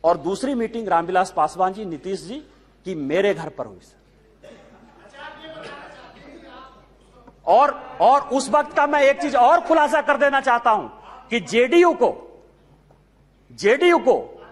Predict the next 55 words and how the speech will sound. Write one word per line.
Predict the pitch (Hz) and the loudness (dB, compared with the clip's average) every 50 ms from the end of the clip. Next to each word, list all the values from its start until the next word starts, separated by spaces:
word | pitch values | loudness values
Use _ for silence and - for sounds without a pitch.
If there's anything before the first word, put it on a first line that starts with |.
| - | -8
यदि | 139 175 226 208 285 269 | -4 -4 -2 -2 -2 -4
सबसे | - - 220 214 220 - - 330 311 | -2 -2 -2 -2 -2 0 0 0 0
ज्यादा | - 254 220 220 269 262 | 2 2 0 2 2 0
किसी | 262 269 208 196 - 233 233 | -2 -4 -8 -12 -10 -8 -6
ने | 247 233 | -6 -8
फंड | 233 - - 208 220 208 | -6 -4 -4 -2 -2 -2
करवाया | 202 - 185 180 180 185 202 226 233 | -2 -2 -2 0 2 2 2 4 4
होगा, | 208 180 160 160 147 175 220 269 - - - - - - - | 2 2 0 -2 0 0 0 -2 -4 -10 -18 -20 -20 -14 -10
तो | 156 | -6
यदि | 160 185 180 214 226 | -4 -2 -2 -2 -4
दो | 156 190 196 | -4 -4 -2
चार | 202 226 226 247 247 | 0 2 0 0 0
पांच | - 214 196 214 - 196 | 0 0 0 0 0 0
आदमी | 185 190 180 185 190 | 0 0 -2 -4 -8
होंगे, | 180 180 196 240 254 | -8 -6 -6 -8 -8
तो | 202 | -8
उसमें | 185 - 190 165 175 | -10 -12 -8 -8 -8
एक | 175 175 | -6 -4
नाम | 165 170 170 170 | -2 -2 -2 -2
निशिकांत | 165 151 - 156 - 165 147 147 139 | -4 -10 -12 -8 -6 -6 -6 -6 -6
दुबे | 135 127 120 113 | -10 -12 -14 -14
का | - 104 90 | -14 -14 -16
भी | - - | -16 -18
है। | - _ _ _ _ _ _ _ - - 339 339 - - - 339 320 320 - - - - - - - - - - - - - - | -20 _ _ _ _ _ _ _ -20 -20 -18 -18 -20 -20 -20 -20 -20 -20 -20 -20 -20 -20 -20 -20 -20 -20 -20 -20 -20 -10 -4 0
आप | 190 233 269 285 | 0 2 0 0
मेरा | 302 320 302 302 | 0 0 2 2
विरोध | 302 320 330 320 320 - | 2 4 4 2 2 2
कर | 381 320 | 0 -2
रहे | 359 302 262 | 0 0 -2
हैं, | 202 - - - - - - - - - - | -2 -4 -8 -12 -14 -14 -12 -14 -14 -10 -6
मेरा | 196 226 269 320 339 359 | -2 0 2 4 4 6
है, | 370 370 339 320 311 285 247 202 | 6 6 6 4 4 2 0 0
मैं | 233 277 285 | 0 0 0
on | 277 302 311 | 2 2 2
the | 339 302 | 0 0
floor | - - 311 330 320 | 2 4 4 6 6
of | 311 302 330 | 4 4 2
the | 269 247 | 2 4
house | 262 330 349 339 - | 6 4 4 4 2
कह | - 330 320 | 0 2 2
रहा | 302 302 | 4 4
हूं, | 311 302 | 4 4
बड़ी | 277 294 302 277 | 2 0 0 0
गंभीरता | 285 277 269 302 311 - 320 302 | -2 0 0 0 0 0 0 -2
के | 302 302 | 0 0
साथ | 247 269 269 262 | 2 2 2 2
कह | 269 262 247 | 2 0 0
रहा | 233 202 | 2 0
हूं। | 165 - - - - - - - - - - - - - - - - - - - - - | 0 -2 -6 -12 -20 -20 -18 -20 -20 -20 -20 -20 -20 -20 -20 -20 -20 -20 -20 -10 -2 0
आप | 202 262 302 302 302 | 2 4 4 2 0
उसकी | 320 - - 339 | -2 -2 -2 0
बात | 330 330 311 320 311 | 2 2 2 2 2
कर | - 349 330 | 0 -2 0
रहे | 440 440 | -2 -4
हैं? | 370 320 | -6 -6